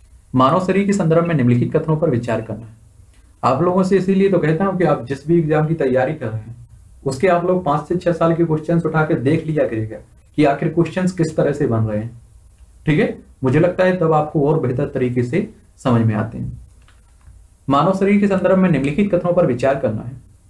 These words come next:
किसी व्यक्ति द्वारा व्यायाम करने पर सोमेटो-, सोमेटोट्रोपिन का उत्पादन बढ़ जाता है, बिल्कुल सही है। पुरुषों की अंड ग्रंथियां, ग्रंथियां प्रोजेस्टेरॉन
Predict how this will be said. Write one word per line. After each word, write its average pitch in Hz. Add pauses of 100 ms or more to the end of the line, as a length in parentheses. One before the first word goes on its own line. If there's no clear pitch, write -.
(1080)
किसी 165
व्यक्ति 175
द्वारा 190
व्यायाम 131
करने 165
पर 180 (300)
सोमेटो-, 156 (1040)
सोमेटोट्रोपिन 143
का 170
उत्पादन 120 (160)
बढ़ 143
जाता 113
है, - (340)
बिल्कुल 202
सही 113
है। 110 (440)
पुरुषों 175
की 202
अंड 165
ग्रंथियां, 180 (380)
ग्रंथियां 139
प्रोजेस्टेरॉन 131